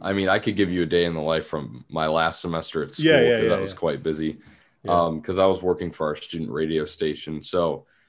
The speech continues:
Speaker 1: uh, it's very similar to the job that I'm gonna have at E S P N the fall, in this fall. So a week in the life, I had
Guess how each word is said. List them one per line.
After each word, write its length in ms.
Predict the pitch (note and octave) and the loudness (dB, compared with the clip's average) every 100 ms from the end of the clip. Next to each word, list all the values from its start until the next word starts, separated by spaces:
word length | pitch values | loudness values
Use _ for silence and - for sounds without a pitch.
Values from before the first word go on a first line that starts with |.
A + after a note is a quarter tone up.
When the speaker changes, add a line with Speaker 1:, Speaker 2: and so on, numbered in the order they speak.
| _ - | _ 2
Speaker 1:
uh, 200 | G#2 F#2+ | 4 6
it's 160 | G#2+ B2 | 4 4
very 180 | E3+ G#2+ | 4 4
similar 480 | - F#2+ F#2+ G2 | 2 2 4 4
to 80 | F#2+ | 2
the 100 | E2+ | -2
job 320 | D#2+ E2+ E2+ E2 | 0 2 2 0
that 80 | E2 | -4
I'm 60 | |
gonna 120 | E2 | -4
have 240 | D2+ D#2 D#2 | -4 -4 -4
at 80 | C#2+ | -4
E 100 | D#2+ | -6
S 140 | - | -6
P 140 | - | -8
N 120 | D#2 D2+ | -6 -8
the 60 | |
fall, 240 | - E2+ D#2+ | -6 -4 -2
in 140 | E2+ | -4
this 140 | D#2+ - | -6 -4
fall. 360 | F2 F2+ A2+ | 0 2 2
So 460 | - - F2 D#2 - _ - | -2 0 2 2 -4 _ -2
a 80 | |
week 300 | F#2+ G#2 A2+ | 2 2 2
in 80 | A2 | 0
the 80 | G2 | 2
life, 640 | F2+ F2+ F2+ - - - _ _ - | 2 4 2 -2 -18 -20 _ _ -14
I 760 | - E2+ F2 F2 F2 E2+ E2+ D2+ | -4 0 2 0 -2 -4 -6 -4
had 500 | D2+ D2+ D2+ D2 | -2 0 -2 -6